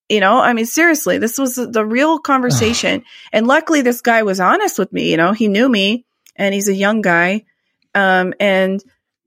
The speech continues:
Speaker 1: w-, what do I say to that? So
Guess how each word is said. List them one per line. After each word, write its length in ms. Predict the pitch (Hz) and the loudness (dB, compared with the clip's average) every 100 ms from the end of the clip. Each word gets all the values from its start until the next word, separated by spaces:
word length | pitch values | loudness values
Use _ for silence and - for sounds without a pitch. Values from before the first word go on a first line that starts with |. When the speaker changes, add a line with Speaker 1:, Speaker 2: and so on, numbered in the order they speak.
| - | -12
Speaker 1:
w-, 240 | 208 208 - _ - | -8 -8 -10 _ -4
what 180 | 233 | 0
do 100 | 320 | 2
I 120 | 330 320 | 2 0
say 260 | - 330 | -2 0
to 100 | 320 | 0
that? 220 | 185 135 - _ _ - - | 0 -2 -6 _ _ -20 -16
So 380 | - 233 226 | -6 -2 -4